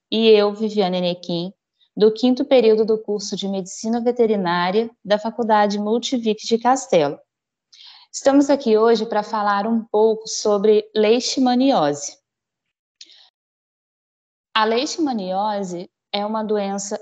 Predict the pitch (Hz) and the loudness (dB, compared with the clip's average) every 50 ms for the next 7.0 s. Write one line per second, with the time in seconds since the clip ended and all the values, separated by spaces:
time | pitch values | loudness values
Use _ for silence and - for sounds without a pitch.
0 | - - 220 226 220 - - 214 208 226 - - - - _ - - - 208 202 | -6 -6 -6 -6 -6 -6 -4 -4 -2 -2 -4 -6 -12 -8 _ -2 0 0 0 -2
1 | 202 - - - 180 156 156 156 160 180 190 185 _ _ _ _ _ _ _ _ | -4 -8 -10 -8 -6 -6 -4 -4 -6 -6 -8 -10 _ _ _ _ _ _ _ _
2 | - - 220 208 208 220 220 214 220 277 269 277 277 269 262 247 - 254 240 240 | -2 0 2 2 2 2 0 0 0 -2 -2 -2 -2 -2 -2 -2 -2 -4 -4 -2
3 | 233 220 214 190 202 202 190 180 175 175 185 185 - - 220 202 202 240 247 240 | -2 -4 -4 -4 -4 -4 -2 -2 -2 -4 -6 -8 -6 -2 0 2 2 2 2 0
4 | 247 202 190 175 165 165 175 175 196 208 - _ _ _ _ _ 220 233 247 240 | 0 0 0 0 0 -2 -2 -4 -6 -8 -10 _ _ _ _ _ -4 -2 0 0
5 | 247 247 240 247 - 240 226 233 233 233 - 240 226 220 208 214 202 202 208 214 | 0 -2 0 -2 -4 -2 -2 -2 -2 -2 -2 -2 -2 0 0 -2 -2 -2 -2 0
6 | 214 220 214 208 190 202 226 233 - - 285 269 254 226 180 165 160 160 160 156 | 2 2 2 2 2 0 -2 -4 -4 -2 0 0 2 2 0 0 0 0 -2 -4